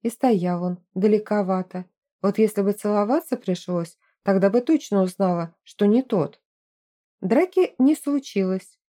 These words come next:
Иван Иваныч поймал своих отпрысков уже на самом выходе. С другой стороны их отсекал Кирюха. Свёкор отвесил каждому из сыновей подзатыльник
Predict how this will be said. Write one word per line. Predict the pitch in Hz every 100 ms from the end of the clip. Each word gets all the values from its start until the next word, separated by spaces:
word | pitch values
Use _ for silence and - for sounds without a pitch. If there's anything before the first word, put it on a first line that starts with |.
| _ -
Иван | 226 247 226
Иваныч | 208 285 262 202 -
поймал | 196 226 254
своих | 226 220 226 240 -
отпрысков | - 277 - 214 - 202 202 -
уже | 220 240
на | 226
самом | 226 240 233 247
выходе. | 196 175 170 160 160 156 _ _ -
С |
другой | 175 226 202 190
стороны | - 190 196 262 349 - -
их | 311 -
отсекал | 240 - 220 254 262
Кирюха. | 262 247 208 165 - 160 170 _ _ _ _ _ _ _ -
Свёкор | 240 233 226 - -
отвесил | 226 214 233 - 190
каждому | 180 214 196 - 196
из | 190 196 -
сыновей | 196 196 196 277
подзатыльник | 294 190 196 196 196 302 226 170